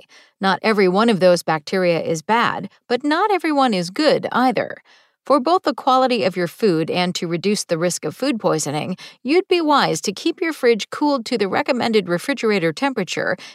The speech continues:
and follow good refrigerator maintenance guidelines. The U S Food and Drug Administration, F D A, says the recommended refrigerator temperature is below forty degrees Fahrenheit.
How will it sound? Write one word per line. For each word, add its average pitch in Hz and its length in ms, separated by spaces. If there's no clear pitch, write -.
and 240 160
follow 311 360
good 262 260
refrigerator 214 720
maintenance 196 540
guidelines. 226 840
The 175 80
U 196 200
S 180 160
Food 208 200
and 170 120
Drug 196 240
Administration, 160 840
F 180 200
D 170 200
A, 190 320
says 285 260
the 254 120
recommended 294 600
refrigerator 208 640
temperature 185 680
is 208 160
below 254 440
forty 247 360
degrees 208 400
Fahrenheit. 196 680